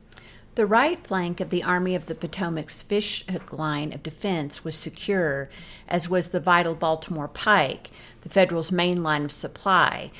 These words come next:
just a few hundred yards behind Culp's Hill. Afterward, when he reflected on the fighting for the hill, Alpheus Williams said,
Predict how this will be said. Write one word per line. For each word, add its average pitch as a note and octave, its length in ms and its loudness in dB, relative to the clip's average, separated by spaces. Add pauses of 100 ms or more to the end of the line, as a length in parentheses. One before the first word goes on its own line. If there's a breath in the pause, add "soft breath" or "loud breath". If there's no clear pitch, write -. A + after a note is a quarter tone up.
(300 loud breath)
just - 200 -4
a F3+ 60 0
few A3 320 -4
hundred G3 380 -4
yards F3+ 420 4
behind D#3 420 -6
Culp's - 360 -6
Hill. E3+ 420 0 (960 loud breath)
Afterward, D#3+ 800 4
when F3 160 0
he F3+ 160 -2
reflected F3+ 600 0
on D#3+ 220 -4
the E3 60 -6
fighting F3+ 420 4
for D#3 120 -8
the C#3 120 -6
hill, C#3+ 520 -4 (220)
Alpheus F#3+ 520 2
Williams F3+ 400 2
said, D3+ 400 0